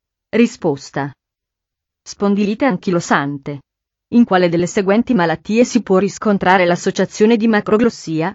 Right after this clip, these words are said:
insufficienza cardiaca con tachicardia sinusale e basso voltaggio del Q R S,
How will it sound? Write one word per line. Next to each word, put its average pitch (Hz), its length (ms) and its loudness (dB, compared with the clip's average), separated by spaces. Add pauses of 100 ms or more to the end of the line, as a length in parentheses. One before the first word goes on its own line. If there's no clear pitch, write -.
insufficienza 208 840 2
cardiaca 220 640 0
con 190 180 0
tachicardia 208 720 0
sinusale 185 640 2
e 170 80 0
basso 254 320 4
voltaggio 226 500 0
del 214 240 2
Q 247 200 0
R 185 440 2
S, 277 300 -4